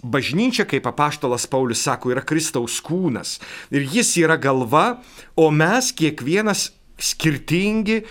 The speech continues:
šito kūno nariai, taip kaip žiūrint į mūsų fizinį kūną, e,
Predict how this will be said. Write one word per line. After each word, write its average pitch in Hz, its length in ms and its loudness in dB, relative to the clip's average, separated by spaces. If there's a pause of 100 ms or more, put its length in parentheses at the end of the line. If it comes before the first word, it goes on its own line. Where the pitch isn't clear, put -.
šito 156 340 0
kūno 156 360 0
nariai, 151 520 2 (280)
taip 175 200 2
kaip 143 220 0
žiūrint 147 520 0
į 147 280 0 (280)
mūsų 151 540 2
fizinį 147 480 0
kūną, 180 480 0
e, 135 540 -2